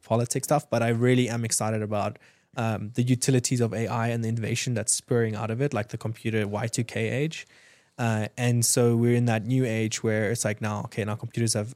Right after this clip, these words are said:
elevated to the next level. And it's not gonna,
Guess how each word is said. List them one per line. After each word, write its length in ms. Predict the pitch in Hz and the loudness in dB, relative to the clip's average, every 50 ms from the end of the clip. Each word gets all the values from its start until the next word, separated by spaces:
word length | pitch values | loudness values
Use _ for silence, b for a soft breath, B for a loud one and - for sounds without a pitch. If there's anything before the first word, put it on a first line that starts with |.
| - - | -8 -4
elevated 500 | 120 117 117 113 110 107 107 107 104 113 | -2 -2 0 0 0 0 0 0 -2 -2
to 140 | - - 110 | -4 -6 -6
the 100 | 117 110 | -6 -6
next 320 | 107 110 107 - - - | -4 -4 -4 -6 -4 -2
level. 580 | 120 123 131 131 127 127 123 120 120 117 113 b b b b b b b b b b b _ _ _ _ _ _ _ _ | 2 4 4 4 4 4 4 4 4 4 0 b b b b b b b b b b b _ _ _ _ _ _ _ _
And 400 | 147 143 139 131 123 123 120 117 - - _ _ _ _ _ _ _ _ _ - | 2 4 6 6 4 2 0 -2 -4 -10 _ _ _ _ _ _ _ _ _ 0
it's 220 | 147 139 - - | 0 2 2 4
not 240 | 151 147 160 165 - | 4 4 4 4 4
gonna, 560 | - 180 170 165 151 139 135 123 117 107 | 4 4 6 6 6 6 6 4 2 0